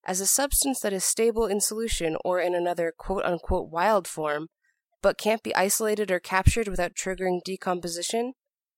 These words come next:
is known as a squonk. Now these next three, the axe-handle hound, the agropelter, and the tripodaroo,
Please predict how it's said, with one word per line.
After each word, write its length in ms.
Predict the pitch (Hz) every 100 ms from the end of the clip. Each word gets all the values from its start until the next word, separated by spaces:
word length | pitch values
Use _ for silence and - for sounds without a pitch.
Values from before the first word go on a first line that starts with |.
| -
is 160 | 262 302
known 220 | 349 220
as 120 | 170
a 40 |
squonk. 440 | 156 - - - - - _ _ _ _ _ _ _ _ -
Now 140 | 233
these 240 | 233 247
next 340 | 269 294 - -
three, 380 | 165 151 165 185
the 100 | 185
axe-handle 560 | - 214 - 196 170 165
hound, 440 | 160 151 147 165 _ _
the 60 | -
agropelter, 840 | 139 190 196 185 185 170 - 165 -
and 140 | 170
the 60 | 165
tripodaroo, 880 | - 185 185 185 165 160 175 147